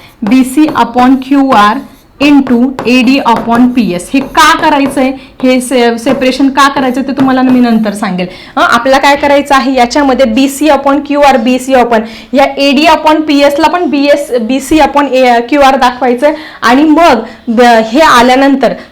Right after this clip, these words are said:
समजा आपण ह्या एडी upon पीएसला जर बीसी upon क्यूआर, मग बीसी into बीसी, बीसी स्क्वेअर upon क्यूआर स्क्वेअर हे आपलं आरामशीर येऊन जाणार आहे. म्हणून ते काय करायचं, आपल्याला सेपरेट करायचं आणि त्याला इक्वेशन नंबर वन हे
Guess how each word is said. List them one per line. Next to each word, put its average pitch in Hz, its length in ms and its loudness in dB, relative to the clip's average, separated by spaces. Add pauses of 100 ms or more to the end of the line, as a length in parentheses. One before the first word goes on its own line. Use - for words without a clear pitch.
(120)
समजा 262 260 2
आपण 311 240 0
ह्या 277 140 2 (100)
एडी 247 260 0
upon 302 320 2
पीएसला 240 460 0
जर 240 180 0
बीसी 247 420 0
upon 277 300 0
क्यूआर, 247 220 2
मग 247 120 4
बीसी 254 800 -2
into 269 260 2
बीसी, 247 380 0
बीसी 247 380 0
स्क्वेअर 277 340 0
upon 269 340 0
क्यूआर 254 280 2
स्क्वेअर 269 280 -6
हे 247 60 0
आपलं 240 200 -6
आरामशीर 240 600 -2
येऊन 214 280 -4
जाणार 190 220 -4
आहे. 190 140 -2
म्हणून 247 280 0
ते 240 120 0
काय 226 160 0
करायचं, 220 420 -6
आपल्याला 220 260 -4 (340)
सेपरेट 233 480 0
करायचं 220 280 0
आणि 240 140 -2
त्याला 220 160 -2
इक्वेशन 214 400 -4
नंबर 208 240 -4
वन 220 220 0
हे 233 240 -2